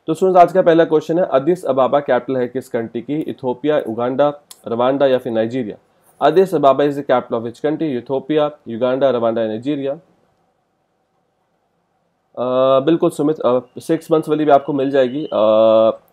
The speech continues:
अगर आप, अ, Telegram चैनल में जाओगे ना, मीडिया सेक्शन में आपको सारी पीडीएफ़ वहाँ पर मिलेंगी। ठीक है, अगर आपको कोई भी पीडीएफ़ नहीं मिलती तो आप Telegram पे मुझे भी कॉन्टैक्ट कर सकते हो, अभिनव जोशी नाम से।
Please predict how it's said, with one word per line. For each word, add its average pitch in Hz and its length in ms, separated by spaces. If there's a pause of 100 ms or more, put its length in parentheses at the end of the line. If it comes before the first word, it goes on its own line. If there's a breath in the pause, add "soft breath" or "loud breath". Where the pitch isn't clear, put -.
(120)
अगर 113 180
आप, 131 280
अ, 117 160
Telegram 123 460
चैनल 127 200
में 131 140
जाओगे 120 240
ना, 175 100
मीडिया 131 300
सेक्शन 131 300
में 131 60
आपको 131 180
सारी 151 340
पीडीएफ़ 117 340
वहाँ 110 120
पर 107 100
मिलेंगी। 92 340
ठीक 147 120
है, 170 160 (500)
अगर 131 160
आपको 147 220
कोई 170 160
भी 170 100
पीडीएफ़ 165 360
नहीं 165 120
मिलती 170 220
तो 165 100
आप 175 100
Telegram 147 320
पे 165 80
मुझे 143 240
भी 143 100
कॉन्टैक्ट 113 360
कर 110 80
सकते - 240
हो, 110 60
अभिनव 135 200
जोशी 120 260
नाम 98 160
से। - 160